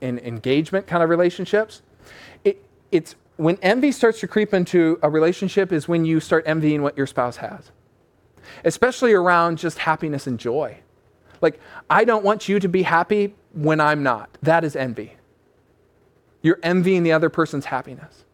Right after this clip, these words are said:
When you say, "I'm not gonna be happy for you, instead I'm gonna drag you into my unhappiness,"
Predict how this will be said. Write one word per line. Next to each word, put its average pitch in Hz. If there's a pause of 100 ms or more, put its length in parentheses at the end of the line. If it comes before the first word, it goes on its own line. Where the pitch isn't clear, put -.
(420)
When 160
you 208
say, 180
"I'm 214
not 214
gonna 196
be 175
happy 185
for -
you, 190
instead 180
I'm 208
gonna 190
drag 151
you 185
into 160
my 143
unhappiness," 170